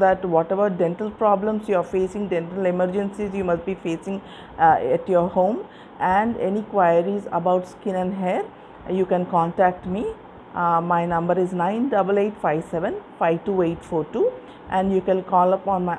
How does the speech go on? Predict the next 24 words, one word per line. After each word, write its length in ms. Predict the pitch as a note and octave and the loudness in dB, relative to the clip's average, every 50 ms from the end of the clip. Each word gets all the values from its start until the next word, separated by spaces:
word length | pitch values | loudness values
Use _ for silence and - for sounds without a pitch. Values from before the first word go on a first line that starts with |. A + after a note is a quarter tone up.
| - D#3 D#3+ | -2 -4 -2
other 160 | E3 F3+ F#3 | 0 0 -2
number 340 | F#3 F3 F3 F3 F3+ F3 F3 E3 | -2 -2 -2 0 0 2 4 4
also, 380 | D#3+ D#3 D#3+ - B3 E4 G#4+ - - - - - - - - | 4 2 0 -2 -4 -4 -4 -4 -8 -16 -20 -20 -18 -10 -4
nine 400 | F3+ F#3 F3+ F#3 G3+ G#3 G#3+ G#3+ G3+ | 0 0 2 2 2 0 0 2 2
one 180 | G3+ G3+ G3+ G3 - | 2 0 0 -2 -2
two 140 | G#3+ G3+ F#3+ E3 F3 | -2 -2 2 4 4
double 240 | E3 D#3+ E3+ E3+ E3+ | 4 6 4 2 2
one 240 | F3 F#3+ A#3 G4+ B4 - - - - - - - - - | 2 0 0 0 -6 -10 -14 -20 -20 -20 -20 -12 -2 2
four 240 | A3 G#3+ A3 A3+ G#3+ A3 | 4 6 6 4 2 -2
two 140 | - C4+ D4 C#4+ - - - | -4 -4 -4 -4 -6 -4 -4
six 260 | G#3+ G#3+ - - - - | -4 -4 -6 -14 -12 -8
two 180 | G3 F#3+ F#3+ F#3+ - | -6 -6 -6 -8 -8
three. 180 | - D#3+ G#2+ - - - - - - - - - F#3+ F#3 | -8 -8 -8 -8 -12 -20 -20 -20 -20 -18 -12 -6 0 2
These 80 | G#3+ G#3 G#3 G3 | 2 4 4 4
are 20 | |
the 140 | F#3 G3 F#3+ - | 2 0 -2 0
two 100 | G#3 A3 | -2 0
numbers 380 | A3 G#3 G3 F#3 F#3 F#3+ G3 F#3+ | 0 2 0 2 2 0 0 -2
you 80 | F#3 F3+ | -2 -2
can 160 | F3+ E3+ E3+ | -2 -2 -2
contact 580 | - - E3 D#3 D#3+ - E3+ D#3 D3 - - | -2 -2 -2 -2 0 -2 -2 -2 -2 -4 -6
me. 160 | E3 F3 A#3 A4 A4+ - - - - - - - - | -8 -6 -6 -6 -8 -12 -16 -20 -20 -20 -14 -8 -4
I 100 | - F3 | -2 0
repeat, 380 | E3 F3 F#3 - B3+ D4+ G#4+ | 0 -2 -2 -2 -2 -2 -2